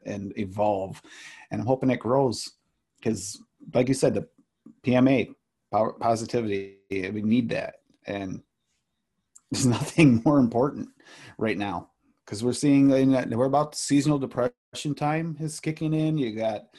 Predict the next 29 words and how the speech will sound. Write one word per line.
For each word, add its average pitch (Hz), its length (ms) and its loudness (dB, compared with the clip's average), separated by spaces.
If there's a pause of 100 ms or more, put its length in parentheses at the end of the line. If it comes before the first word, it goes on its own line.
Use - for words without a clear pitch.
(720)
you 123 80 -6
know, 120 80 -2
we 117 140 0
had 117 200 2
a 104 80 -2
total 120 300 -2
change 117 320 -4
in 110 80 -6
the 104 60 -6
industry 127 420 -2
that 123 120 -2
we're 117 160 -4
both 120 240 -4
involved 117 360 -4
in. 127 280 -4 (160)
That 107 240 -4
went 120 280 -10
kinda, 113 420 -2 (800)
we 110 100 -8
don't 101 180 -8
know 107 140 -6
exactly, 107 520 -4
but 113 240 -4 (480)
semi-south, 185 1080 -4 (120)
I 165 60 -6
guess. 190 380 -8
<laughs> - 880 -10
And 131 380 2
then, 131 380 0